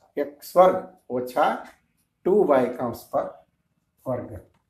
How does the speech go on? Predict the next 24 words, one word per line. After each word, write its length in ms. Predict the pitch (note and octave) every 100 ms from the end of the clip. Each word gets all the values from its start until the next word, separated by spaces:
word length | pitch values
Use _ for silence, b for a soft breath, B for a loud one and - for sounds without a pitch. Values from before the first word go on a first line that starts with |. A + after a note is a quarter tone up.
| _ _ -
હવે 240 | D3 E3+ G3
તમારે 340 | F#3+ G#3 A3
એક 80 | - G#3+
વખત 260 | G#3+ G#3 F3+
વત્તા 340 | B3+ - D3 A#2+ - _ _ _ - _ -
અને 120 | F3+ -
એક 100 | -
વખત 300 | A2+ - C#3 - F#3
ઓછા, 280 | F#3 - G2+ - _ _ _ -
આ 120 | E3 E3 - _ _ _ _ _ _ E3
એમના 240 | F3 F#3+ G3+
અવયવ 260 | F#3 B2+ G2
થઈ 120 | A2+ G#2+
ગયા. 180 | G#2+ - _ _ _ _ _ _ _ _ _ _ _ _ _ _ _ _ _
કોઈ 200 | - A3 A3+
પણ 180 | A3+ G#3+
ઉદાહરણ 400 | G#3+ G#3+ G#3 F#3+
ઉપરથી 380 | F#3+ F3+ - E3
તમે 220 | D#3+ D#3 D3+
એ 40 | D3+
કામ 180 | C#3 B2+ B2+ - _
કરી 260 | - B2+ -
શકો. 220 | G2+ - _ _ _ _ _ _ _ _ _ _ _ _ _ _ _ _ _ _ -
સોળ 360 | - F#3+ A3 A3+